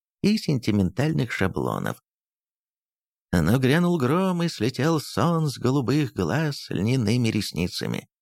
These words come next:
Ему и ей так хотелось жить. Для них взошло солнце, и они ожидали дня.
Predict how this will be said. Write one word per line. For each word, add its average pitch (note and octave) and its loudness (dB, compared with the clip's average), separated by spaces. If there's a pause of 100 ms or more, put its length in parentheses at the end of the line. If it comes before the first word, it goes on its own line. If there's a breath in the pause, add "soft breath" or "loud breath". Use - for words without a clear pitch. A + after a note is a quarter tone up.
(720)
Ему F#2 2
и - -4
ей A#2+ 2
так D3+ -4
хотелось C3+ 0
жить. C3 -2 (320)
Для F#2 2
них F3+ 2
взошло G2+ 0
солнце, F3 0
и C3+ -2
они B2 0
ожидали A#2 0
дня. E2 0